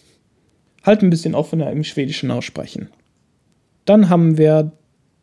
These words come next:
denselben Laut, aber kürzer. Röst. Röst.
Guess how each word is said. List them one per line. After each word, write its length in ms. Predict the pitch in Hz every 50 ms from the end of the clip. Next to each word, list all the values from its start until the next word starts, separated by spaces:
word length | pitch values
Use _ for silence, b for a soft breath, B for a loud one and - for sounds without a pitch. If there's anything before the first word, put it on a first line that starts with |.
| _ -
denselben 600 | 151 143 143 143 139 - - 147 160 180 180 180
Laut, 440 | 175 165 165 160 170 185 - - -
aber 260 | 147 143 147 131 120 -
kürzer. 600 | - - - 151 135 127 - - - - - - _ _ _ _ _ _ _ _ _ _ _ _ _ _ _ _ _ _ _ _ _ _ _ _ _ _ _ _ _ -
Röst. 680 | 156 143 165 196 - - - - - - - - - - _ _ _ _ _ _ _ _ _ _ _ _ _ _ _ _ _ _ _ _ _ _ _ _ _ _ _ _ _ _ _ _ _ _ _ _ _ _ _ _ _ _ _ _ _ _ _ _ _ _ _ _ _ _
Röst. 760 | - 156 147 165 - 349 - - - - - _ - - -